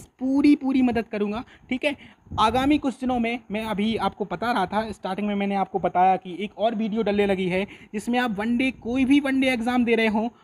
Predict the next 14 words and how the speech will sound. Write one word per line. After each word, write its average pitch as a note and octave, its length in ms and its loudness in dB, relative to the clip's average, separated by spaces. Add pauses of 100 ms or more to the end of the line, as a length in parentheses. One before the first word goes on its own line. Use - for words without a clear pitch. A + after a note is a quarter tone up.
(140)
आपके A3+ 300 0
हिसाब A3 360 0
से B3 200 -8
बहुत G#3 520 -4
ही B3 260 2
ज़्यादा A#3 300 0
उपयोगी F#3+ 420 2
है। D#3+ 140 -10 (280)
वनडे A#3 300 0
exam B3+ 320 0
है, C#4+ 260 4 (240)
मतलब A3+ 460 -2
उपयोगी F#3 560 0
है। G3+ 80 4